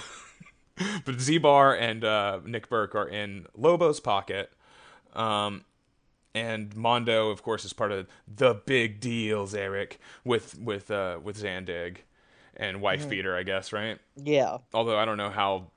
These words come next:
Speaker 1: firm that group is at this point. Although this is, like, what, this is only five months after Hate Club Dead. Like, this is, this is seven months after Uneffin' Believable, right?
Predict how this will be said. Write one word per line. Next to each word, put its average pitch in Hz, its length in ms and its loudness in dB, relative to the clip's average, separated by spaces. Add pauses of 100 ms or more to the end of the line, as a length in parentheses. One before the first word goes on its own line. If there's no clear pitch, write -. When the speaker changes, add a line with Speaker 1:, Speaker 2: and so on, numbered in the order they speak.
(120)
Speaker 1:
firm 113 480 0
that 101 200 0
group 98 280 -8
is 92 180 -6
at 87 80 -18
this 92 140 -10
point. 92 340 -12
Although 165 160 2
this 214 160 2
is, 302 100 -2
like, 208 160 -4
what, 196 140 -4
this 190 140 -8
is 190 80 -6
only 247 160 -2
five 135 400 2
months 135 240 -2
after 113 400 0
Hate 104 240 -2
Club 101 340 -4
Dead. 95 480 -4 (400)
Like, 117 160 0
this 143 140 -4
is, 151 180 -4
this 151 300 -8
is 131 100 -8 (480)
seven 175 500 2
months 110 240 -4
after 131 460 0
Uneffin' 151 460 -4
Believable, 139 500 -6
right? 123 340 -2